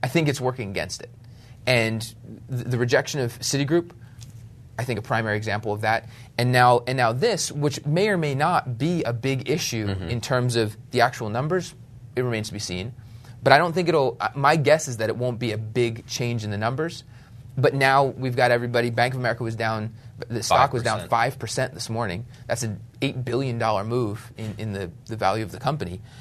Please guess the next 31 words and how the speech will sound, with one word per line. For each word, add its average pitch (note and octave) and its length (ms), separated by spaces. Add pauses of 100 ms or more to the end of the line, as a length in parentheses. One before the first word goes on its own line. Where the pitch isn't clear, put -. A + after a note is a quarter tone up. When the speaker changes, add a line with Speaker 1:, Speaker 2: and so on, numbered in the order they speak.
(280)
Speaker 1:
Um, G#2 380 (360)
s-, D3 400
so G#3+ 120
I F3+ 80
don't, F#3+ 200
I D#3 80
don't F3 160
know F3 180
that C#3+ 120
it's, A2+ 360
um, A2+ 400 (100)
I, B2 100
I B2+ 60
think D3+ 160
it's B2 120
working C3 340
against G#2+ 560 (400)
the, A2+ 160
the A#2 200
idea A2+ 340
that A2 120
we A2 120
need A2+ 240
to, A2 160
to - 220
regain A2+ 440
confidence G#2 500
in F2+ 60
the F#2 60
banking E2+ 280
system. - 320